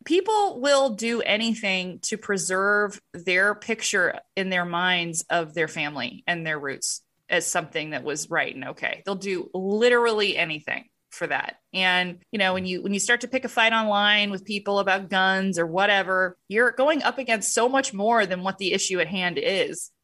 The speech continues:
You know, so again, yeah, all of this is crazy, but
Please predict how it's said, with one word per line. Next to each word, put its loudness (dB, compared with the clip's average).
You 2
know, 2
so 2
again, 2
yeah, 4
all 4
of 0
this 0
is -4
crazy, 0
but 2